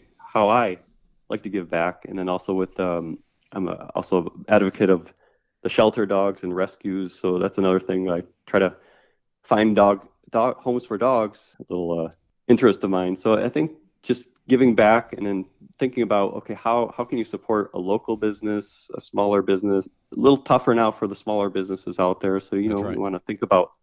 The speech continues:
Speaker 1: how you can help them, and, you know, maybe they can help you in return.
Speaker 2: And Kevin, how can people reach out to you?
Speaker 1: Yeah, so the best way would be either, uh,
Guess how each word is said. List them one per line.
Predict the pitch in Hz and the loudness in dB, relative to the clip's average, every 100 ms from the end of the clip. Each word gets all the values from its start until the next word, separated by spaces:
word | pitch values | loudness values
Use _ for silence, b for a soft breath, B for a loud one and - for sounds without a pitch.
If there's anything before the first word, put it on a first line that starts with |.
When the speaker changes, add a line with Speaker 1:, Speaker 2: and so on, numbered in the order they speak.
| _ _ _ | _ _ _
Speaker 1:
how | - | 2
you | 104 117 | 4 4
can | - 101 | 0 -2
help | 104 95 - | 0 -2 0
them, | 107 104 | 0 2
and, | 95 92 92 | 0 -2 -6
you | 95 | -6
know, | 90 | -2
maybe | 92 92 | 0 2
they | 92 | 0
can | 98 | -6
help | 101 90 | -8 -6
you | 104 95 | -2 -2
in | 85 | -2
return. | 87 98 85 82 - _ | -6 -6 -6 -8 -16 _
Speaker 2:
And | 87 87 | -16 -12
Kevin, | - 104 107 | -4 -4 -2
how | 90 104 | -2 -4
can | - 92 | -4 -6
people | 101 95 90 | -4 -6 -6
reach | 82 82 90 | -8 -6 -6
out | 80 - | -6 -6
to | 85 | -6
you? | 71 65 - _ _ _ _ _ _ | -4 -6 -10 _ _ _ _ _ _
Speaker 1:
Yeah, | 214 220 95 - | 4 6 2 -6
so | - 139 123 120 117 117 - | 2 4 8 6 4 -8 -12
the | 107 | -2
best | 135 139 - | 0 0 2
way | 123 135 156 - - | 6 6 4 -2 -12
would | 107 | -10
be | 107 | -8
either, | 107 107 98 92 | -4 0 0 0
uh, | 87 | -2